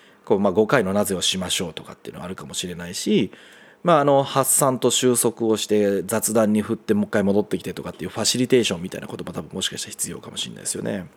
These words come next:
で、あとは発信っていうのも、例えば一対一だったら喋れるとか、一対二、三人ぐらいだったら、まあ、なんとか喋れるとか、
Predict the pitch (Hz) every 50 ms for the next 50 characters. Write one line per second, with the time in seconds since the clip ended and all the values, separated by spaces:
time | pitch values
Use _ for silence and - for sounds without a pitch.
0 | _ - - - - - - - - - - - - - - 170 214 247 285 254
1 | 190 151 - 165 170 - - - - 294 311 302 294 - - 330 277 294 311 339
2 | 139 131 139 139 127 110 95 90 - - 110 139 127 110 95 101 110 107 _ _
3 | - 220 226 202 139 127 - 127 120 120 - - - 110 - - 107 92 98 95
4 | 98 90 85 - 76 - - - _ _ - - _ _ _ _ _ - 156 147
5 | - - 269 277 269 226 208 196 202 - 254 254 262 269 277 277 277 285 294 359
6 | 339 339 359 - - 381 359 285 165 147 135 113 98 - - - - 117 123 107
7 | - - - - 101 - 62 - - - - -